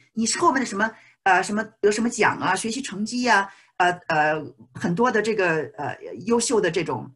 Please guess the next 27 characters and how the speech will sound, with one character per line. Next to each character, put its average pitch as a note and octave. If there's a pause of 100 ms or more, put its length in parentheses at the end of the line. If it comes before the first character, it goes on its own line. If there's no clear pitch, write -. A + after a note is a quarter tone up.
(100)
呃， D3+
标 G#3
签 G#3
儿 G3
啊， E3 (600)
如 -
果 B3+
没 G#3
有 A3
前 F3+
面 G3+
这 G#3+
个 G3+
心 A#3+
理 F#3
健 E3+
康 F#3
的 E3
话， C#3
那 G3+
后 G#3
边 F3
这 F3
些 F3+
都 F#3+
是 E3
零， -